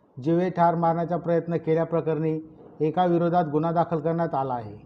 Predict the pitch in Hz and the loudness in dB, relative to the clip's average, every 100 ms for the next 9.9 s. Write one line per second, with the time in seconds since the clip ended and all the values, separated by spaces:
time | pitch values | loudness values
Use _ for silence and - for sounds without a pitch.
0 | - - - - - - - - - 147 | -20 -20 -20 -20 -20 -20 -20 -20 -10 0
1 | 165 170 175 175 175 180 - 175 175 175 | 4 4 4 0 0 -4 -2 0 -2 -2
2 | 165 170 170 147 156 - 156 139 113 117 | -2 0 0 0 -2 0 0 0 -4 -12
3 | 107 - _ _ _ 151 165 160 180 180 | -16 -18 _ _ _ 0 0 2 0 0
4 | 180 156 156 160 175 160 165 175 175 151 | 0 2 2 2 -2 0 0 0 -2 -2
5 | 160 170 165 170 170 165 165 170 165 170 | -2 -2 0 2 0 0 0 0 -2 -4
6 | 160 165 165 165 170 165 160 156 160 160 | -2 0 2 0 2 2 4 4 4 2
7 | 160 - - - - - 160 175 185 180 | -2 -12 -20 -20 -6 2 4 4 -2 -4
8 | 156 170 170 160 160 165 175 170 170 170 | -4 -6 -4 -2 0 2 2 2 0 0
9 | 165 156 - 180 170 170 160 165 | -2 -4 -4 -2 0 2 2 2